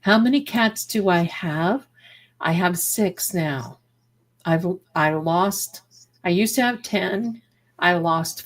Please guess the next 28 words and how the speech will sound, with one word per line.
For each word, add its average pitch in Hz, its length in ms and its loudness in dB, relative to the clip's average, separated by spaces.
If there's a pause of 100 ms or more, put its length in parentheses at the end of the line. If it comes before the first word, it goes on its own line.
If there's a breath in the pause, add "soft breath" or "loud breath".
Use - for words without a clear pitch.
(140)
four 165 640 -2
over 160 200 0
the 160 120 -2
last 165 440 -2
three 160 240 -6
years. - 760 -8 (720 soft breath)
Very 143 680 -4 (500)
sad 151 580 -6
days. - 600 -14 (280)
Like 180 180 0
an 170 80 0
Italian 165 600 -2
funeral 160 460 -4
here 131 280 -4
when 139 220 -6
one 143 160 -4
of 123 160 -6
them 131 180 -8
goes. 104 480 -6 (400 loud breath)
And 226 120 2
they've, 240 180 6 (420 loud breath)
and 196 360 2
they've 202 280 8
all 220 220 8
gone 180 340 0
in 160 120 -2
my 160 200 -4
arms. 139 540 -8